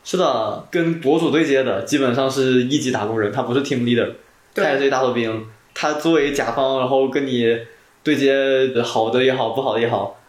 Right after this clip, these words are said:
Speaker 1: 是因为他的老板也会给他压力。
Speaker 2: 对，我平时对接的时候也发现是这样的，就人家最后还是看他的指标，所以你说服他也是我觉得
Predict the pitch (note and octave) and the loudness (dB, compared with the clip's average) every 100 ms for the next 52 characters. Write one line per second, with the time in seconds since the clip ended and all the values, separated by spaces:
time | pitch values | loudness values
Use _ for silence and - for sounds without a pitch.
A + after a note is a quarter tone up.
0 | - - - D3+ C#3+ C3+ D3 C#3+ C#3+ D3 | -10 -4 0 2 2 2 2 0 0 -2
1 | C#3+ A#2 A#2 A2 A#2+ A2+ A2 G#2+ A2+ G#2 | 0 -2 -2 -4 -2 -2 0 -2 -2 -6
2 | - _ _ _ - A3+ A3 G#3 C4+ D4 | -10 _ _ _ -2 2 2 2 -2 0
3 | D#4 A#3 A#3 G#3 F3 G3 - G#3 G#3+ G#3 | 0 2 0 0 -2 -2 -2 -4 -4 -6
4 | F#3+ G3 D#3 C#3+ F3 F3 G#3+ G#3+ A#3+ A#3+ | -6 -4 -4 -8 -12 -4 -2 0 0 0
5 | B3+ A3+ A3 G3 F#3+ A3 G#3+ G3+ F3 F3 | -2 0 0 -2 -4 -4 -4 -4 -4 -10
6 | - G3+ G3+ G3+ - - - G#3 - - | -12 -4 -2 -2 -4 -8 -8 -8 -12 -6
7 | G3+ G#3 E3+ D#3 C#3+ - - C4+ C4+ G3 | -4 -4 -6 -12 -16 -14 -6 -2 -2 -4
8 | F#3+ F#3+ F#3+ - - F3+ F3 - _ _ | -4 -4 -4 -4 -4 -6 -8 -14 _ _
9 | _ G3+ G3+ G#3+ | _ -4 0 0